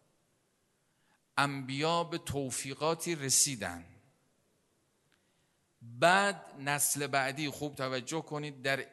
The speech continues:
انتقال از این نسل به نسل بعدی قرآن می‌فرماید، "فخلف من بعدهم خلفٌ." یه طبقه اومدن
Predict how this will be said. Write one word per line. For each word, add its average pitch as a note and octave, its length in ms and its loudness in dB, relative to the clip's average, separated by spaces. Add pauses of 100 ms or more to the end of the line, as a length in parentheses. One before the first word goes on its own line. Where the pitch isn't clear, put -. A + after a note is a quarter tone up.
انتقال D#3 920 4
از D#3+ 320 2
این D3+ 240 -6
نسل C#3 320 0
به C#3 80 -2
نسل C3+ 400 -2
بعدی C3+ 460 -2
قرآن C#3+ 420 0
می‌فرماید، A#2 720 -4 (120)
"فخلف C3+ 680 -6
من A#2 340 -6
بعدهم A2+ 680 -6
خلفٌ." C3 560 -6 (1600)
یه A#2 100 -6
طبقه A2+ 460 -4
اومدن A#2+ 880 -6